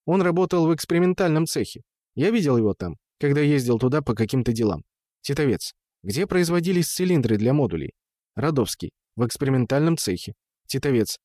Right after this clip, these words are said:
Это то место, где работал Освальд? Родовский. Да. Титовец. Итак, Освальд, должно быть, имел доступ к военным разработкам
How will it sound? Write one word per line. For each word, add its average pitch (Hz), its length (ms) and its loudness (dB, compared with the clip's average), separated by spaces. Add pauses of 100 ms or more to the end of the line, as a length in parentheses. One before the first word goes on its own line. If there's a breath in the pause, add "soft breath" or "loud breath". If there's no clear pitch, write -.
Это 120 220 -2
то 127 100 0
место, 127 300 0
где 123 160 -2
работал 131 380 0
Освальд? 101 340 -4 (320)
Родовский. 110 500 -2
Да. 117 300 0 (360)
Титовец. 123 500 -2 (120)
Итак, 135 320 -2 (280)
Освальд, 156 580 -2
должно 127 340 0
быть, 147 200 -2
имел 147 280 2
доступ 135 460 -2
к - 80 -10
военным 127 400 2
разработкам 117 680 -2